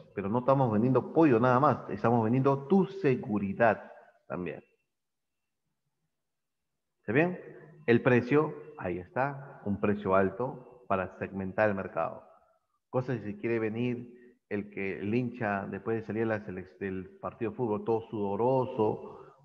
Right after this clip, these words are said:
¿no? No lo podemos decir, "Tú no entras", ¿no? Porque ahí está Indecopi, es una discriminación. Pero el poner barreras es el precio,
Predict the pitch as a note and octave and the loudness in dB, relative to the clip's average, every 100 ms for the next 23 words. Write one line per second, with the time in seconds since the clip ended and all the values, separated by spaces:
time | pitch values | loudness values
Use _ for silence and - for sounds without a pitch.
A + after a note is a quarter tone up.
0 | - G#2+ A#2+ C3+ C#3 C3 A#2+ B2 A#2+ A#2+ | -4 -2 4 6 8 6 4 2 4 6
1 | D3 A2 F#2+ A2 G#2 - G2+ G2 G#2 G#2 | 6 6 2 2 0 0 0 2 4 4
2 | G2+ G#2 D3 - A#2 G#2 G2 F#2+ A2 G2+ | 2 4 4 4 2 0 -6 -2 0 0
3 | G#2 G2+ G2+ D#3 D3 G#2 - - - _ | 2 2 4 6 4 4 -4 -14 -20 _
4 | - G2+ F#2+ - - - _ _ _ _ | -4 -2 -2 -4 -16 -20 _ _ _ _
5 | _ G#2 G2+ G#2+ C#3 D#3+ D3 E3 E3+ - | _ 2 2 2 4 6 6 6 4 2
6 | - F#2 - E2+ - | -2 -2 -2 -4 -6